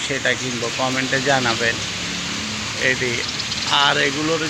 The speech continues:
জোড়া হয়েছে আপনার ছয়শো টাকা থেকে সাতশো টাকা, ছয়শো থেকে সাতশো টাকা। আর এই, এই পাখিগুলো দেখতেছেন,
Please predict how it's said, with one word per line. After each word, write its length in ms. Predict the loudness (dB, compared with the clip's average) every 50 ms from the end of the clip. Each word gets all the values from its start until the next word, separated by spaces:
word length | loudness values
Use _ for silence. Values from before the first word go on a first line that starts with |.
| 0 0
জোড়া 260 | 2 4 4 4 4 4
হয়েছে 340 | 2 0 -2 0 2 4
আপনার 360 | 4 4 4 2 2 2 0 0 -2 0 4
ছয়শো 380 | 4 4 4 4 4 2 4
টাকা 440 | 6 4 4 6 6 6 6 6 4 2 0 0
থেকে 240 | 2 2 2 2 2 4
সাতশো 400 | 2 2 4 4 2 4 4 4 6
টাকা, 360 | 6 4 6 6 6 4 4 2 0 -2 -4 -4 -4 -4 -4 -4 -2 -2 -2 -2 -4 -4 -4 0 2
ছয়শো 320 | 4 4 4 4 2 2 2 4
থেকে 260 | 2 4 4 4 2
সাতশো 440 | 4 4 2 2 2 2 2 2 2
টাকা। 320 | 2 2 0 2 0 0 -2 -2 -4 -6 -4 -4 -4 -4 -4 -6 -6 -6 -4 0
আর 360 | 2 4 4 4 4 4 4 4
এই, 140 | 2 2 2 -2 -6 -6 -6 -6 -6 -4
এই 260 | -2 0 2 2 2 0 2
পাখিগুলো 840 | 0 0 0 0 0 -2 -2 -2 -2 -2 -4 -2 -2 0 0 0 0 0
দেখতেছেন, 560 | -2 -2 -2 -2 -2 -2 0 0 0 0